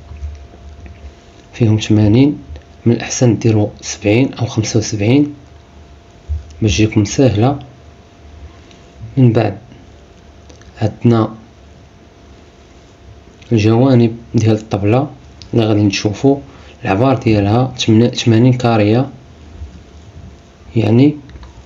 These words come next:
من الجوانب جوج جوج فيهم ثمانين، والعرض ديال الخشب اللي عندنا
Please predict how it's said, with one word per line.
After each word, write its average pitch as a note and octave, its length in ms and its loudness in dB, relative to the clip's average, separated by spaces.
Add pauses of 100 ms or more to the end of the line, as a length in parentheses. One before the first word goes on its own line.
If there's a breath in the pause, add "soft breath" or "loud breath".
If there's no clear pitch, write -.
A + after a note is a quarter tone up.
(1000)
من B2 120 4
الجوانب A2 600 2 (540)
جوج G#2+ 280 2
جوج G#2+ 200 2
فيهم G#2 320 0
ثمانين، G#2+ 680 2 (840 loud breath)
والعرض G2+ 440 -2
ديال G#2+ 320 0 (1600)
الخشب G#2 400 -2
اللي G2 140 2
عندنا B2 480 0